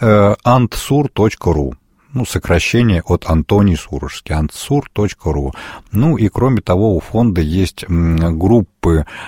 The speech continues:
эм, в социальных сетях, которые, м, называются «Друзья фонда митрополита Антония Сурожского». Это можно найти и ВКонтакте, и в Телеграме,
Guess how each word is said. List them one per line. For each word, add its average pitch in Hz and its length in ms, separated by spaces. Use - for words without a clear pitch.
эм, 85 920
в 80 60
социальных 87 540
сетях, - 720
которые, 101 880
м, 87 400
называются 98 600
«Друзья 95 560
фонда 98 460
митрополита 80 640
Антония 76 640
Сурожского». - 640
Это 110 200
можно 85 340
найти 76 520
и 71 40
ВКонтакте, 90 800
и 80 320
в - 80
Телеграме, 123 720